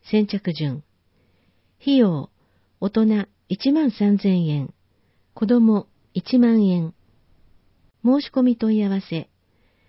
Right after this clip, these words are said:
七月五日土曜から二十六日土曜までに、八ヶ岳自然の家ホームページ、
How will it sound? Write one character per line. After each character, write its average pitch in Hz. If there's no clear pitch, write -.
七 -
月 285
五 254
日 240
土 226
曜 233
か 143
ら 135
二 277
十 247
六 170
日 196
土 175
曜 214
ま 156
で 139
に、 135
八 220
ヶ 294
岳 233
自 185
然 262
の 247
家 220
ホ 214
ー -
ム 240
ペ 202
ー 139
ジ、 127